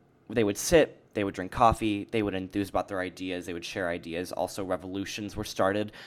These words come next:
The French Re-, Revolution, if you know Les Mis, A B C Cafe, they were doing,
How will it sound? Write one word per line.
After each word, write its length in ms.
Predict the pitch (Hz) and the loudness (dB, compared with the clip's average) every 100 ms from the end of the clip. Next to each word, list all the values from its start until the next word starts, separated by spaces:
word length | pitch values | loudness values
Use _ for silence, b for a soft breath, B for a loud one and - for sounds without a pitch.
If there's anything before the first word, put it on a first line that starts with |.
| B - | B -10
The 80 | |
French 240 | 104 95 - | -4 -4 -4
Re-, 140 | 101 - | -6 -6
Revolution, 600 | 104 98 98 92 104 101 | -6 -4 -4 -4 -4 -6
if 180 | - - | -8 -10
you 100 | 95 | -6
know 280 | 92 90 95 B B | -2 0 0 B B
Les 140 | 90 90 | -4 0
Mis, 360 | 95 95 92 - | 2 2 -2 -6
A 80 | 90 | -6
B 100 | 90 | -6
C 140 | - | -8
Cafe, 600 | 95 87 - 104 98 95 - b _ - | -2 -2 2 4 4 0 -6 b _ -6
they 120 | 98 | -2
were 140 | 95 | -2
doing, 600 | 85 95 92 87 87 85 | -2 -2 0 -2 -4 -10